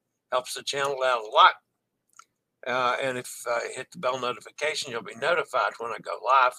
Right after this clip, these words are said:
or when a new video is posted. And don't forget, folks, currently we're in the Scoot Around and Will Power Chair Hot Summer Deal Sale,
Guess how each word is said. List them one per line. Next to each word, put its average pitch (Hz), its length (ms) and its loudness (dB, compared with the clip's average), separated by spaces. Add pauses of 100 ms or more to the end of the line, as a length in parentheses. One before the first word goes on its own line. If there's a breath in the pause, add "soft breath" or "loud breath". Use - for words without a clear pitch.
or 135 260 4
when 127 100 0
a 107 220 -8
new 107 100 -6 (100)
video 113 320 -10 (320)
is - 180 -18 (360)
posted. - 380 -6 (1700)
And 127 160 -2
don't 160 260 8
forget, 156 460 0
folks, - 640 4
currently 165 580 4
we're 135 440 2
in 143 340 0
the 120 380 -4 (400)
Scoot - 440 -2
Around 156 560 4
and 120 160 -4
Will 143 300 6 (180)
Power 151 380 6
Chair 147 600 2 (400)
Hot 139 320 2 (180)
Summer 147 640 0 (100)
Deal 147 540 2
Sale, 165 760 0